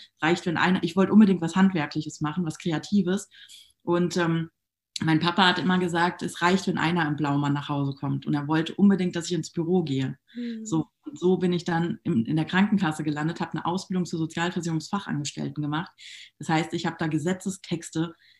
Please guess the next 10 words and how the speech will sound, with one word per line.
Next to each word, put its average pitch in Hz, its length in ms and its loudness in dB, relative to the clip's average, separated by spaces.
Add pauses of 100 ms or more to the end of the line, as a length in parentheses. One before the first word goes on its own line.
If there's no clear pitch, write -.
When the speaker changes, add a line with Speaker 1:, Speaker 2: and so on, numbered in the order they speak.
(140)
Speaker 1:
gelernt, 175 680 6
Gesetzestexte 160 760 -6
interpretiert 185 880 -2
und - 220 -8
Anträge 190 480 2
bearbeitet, 180 720 -2
abgelehnt, 175 540 -2
was 160 180 -4
auch - 120 -8
immer. 170 300 -2